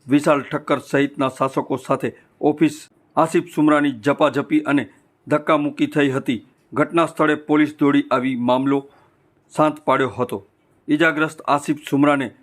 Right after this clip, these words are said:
સારવાર માટે સિવિલ હોસ્પિટલ ખસેડાયા હતા, જ્યાં તેમને મૂંઢમાર વાગ્યા હોવાનું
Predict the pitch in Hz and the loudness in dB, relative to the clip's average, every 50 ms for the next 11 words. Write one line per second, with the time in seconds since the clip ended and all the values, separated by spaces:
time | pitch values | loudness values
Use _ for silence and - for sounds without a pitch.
0 | _ _ - - 160 156 160 160 156 151 143 143 147 147 143 - - - 156 151 | _ _ -4 0 0 2 2 2 0 0 0 -2 -2 -2 -4 -6 -2 0 2 2
1 | 156 143 123 127 139 135 - - 139 131 139 135 135 - 139 - - 135 127 127 | 2 0 0 -4 -6 -6 -4 -4 -2 -2 -2 -4 -4 -6 -8 -4 -2 0 2 2
2 | 127 131 123 110 110 117 - 123 101 - _ _ _ _ _ _ - _ _ _ | 2 0 -2 -4 -8 -8 -6 -8 -8 -8 _ _ _ _ _ _ -20 _ _ _
3 | - - 127 147 151 151 147 147 139 143 147 143 120 - _ _ - 135 151 160 | -6 0 2 2 2 2 0 0 0 2 0 0 -2 -6 _ _ -2 0 0 2
4 | 143 135 156 151 139 123 131 135 135 131 143 139 127 120 127 135 139 131 131 120 | 2 2 2 2 2 0 -2 -2 0 0 0 0 0 0 0 0 0 0 -2 -6